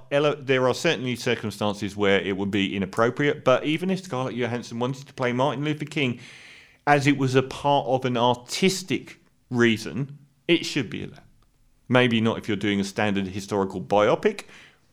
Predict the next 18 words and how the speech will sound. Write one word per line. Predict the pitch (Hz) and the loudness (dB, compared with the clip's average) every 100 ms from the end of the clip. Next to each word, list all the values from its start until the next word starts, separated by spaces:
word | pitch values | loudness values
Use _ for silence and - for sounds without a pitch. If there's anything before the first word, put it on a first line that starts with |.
| _ _ _ - | _ _ _ 0
but | 123 - | 0 2
it | 143 | 0
should | - 185 180 | 2 0 2
be | 160 | 4
allowed | 123 113 | 4 2
that | 110 | 0
an | 98 107 101 | -2 -4 -2
actor | 113 - - | -4 -6 -8
should | - 107 | -6 -2
play | 104 95 | 0 2
anything. | 92 92 92 | 0 -4 -2
So | 190 196 | 0 4
Dev | 196 190 | 2 2
Patel | - - 151 143 143 - _ _ _ _ | -4 2 2 2 -2 -20 _ _ _ _
has | 131 123 | 0 2
his | 113 | -2
juiciest | - - 185 180 151 123 | -4 0 2 2 0 0
role | 117 113 113 107 | 4 6 6 0